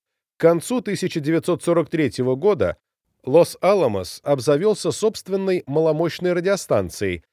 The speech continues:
передававшей новости, общественные объявления и музыку, отчасти из личных обширных запасов классики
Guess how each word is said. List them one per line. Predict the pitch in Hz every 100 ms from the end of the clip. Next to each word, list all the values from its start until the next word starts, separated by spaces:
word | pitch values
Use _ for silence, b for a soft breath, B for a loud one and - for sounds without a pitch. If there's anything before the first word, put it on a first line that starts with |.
| _
передававшей | - 131 123 127 147 - 117
новости, | 101 131 180 175 - 175 - _ _
общественные | 147 165 240 - 170 139 127
объявления | 120 110 110 151 208 190 170
и | - 190
музыку, | 190 143 - 82 - - _ _ _ _
отчасти | 127 113 - 123 143 - 208 202
из | - 127
личных | 98 120 151 190 185 -
обширных | 131 120 - 98 117 139
запасов | 107 107 117 107 98
классики | - 101 117 - 123 -